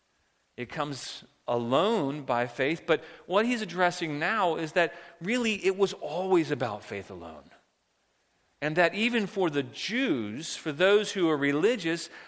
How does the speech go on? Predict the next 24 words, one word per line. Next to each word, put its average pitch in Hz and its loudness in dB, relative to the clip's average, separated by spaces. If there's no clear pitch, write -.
they 202 0
were 208 4
never 240 4
made 180 4
right 135 6
with 135 0
God, 139 6
never 240 4
made 226 6
just 156 6
with 160 0
God 147 6
by 165 6
their 196 2
works. 233 4
And 180 2
that's 220 4
important 233 2
for 220 6
all 277 8
of 165 2
us, 143 2
because 202 4
if, 214 6